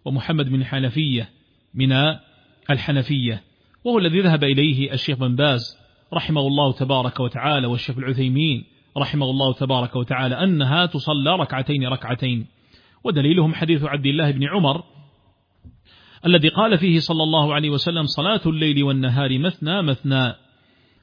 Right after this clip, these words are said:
فإذا رأيت أن الصبح يدركك فأوتر بواحدة". قيل لابن عمر:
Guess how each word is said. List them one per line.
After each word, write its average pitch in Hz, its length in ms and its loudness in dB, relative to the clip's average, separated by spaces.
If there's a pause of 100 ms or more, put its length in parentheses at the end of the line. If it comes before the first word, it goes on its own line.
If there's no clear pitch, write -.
فإذا 175 280 4
رأيت 156 320 0
أن 139 140 0
الصبح 139 320 -4
يدركك 139 540 -2
فأوتر 151 580 -2
بواحدة". 127 640 0 (540)
قيل 226 200 4
لابن 175 220 4
عمر: 165 360 2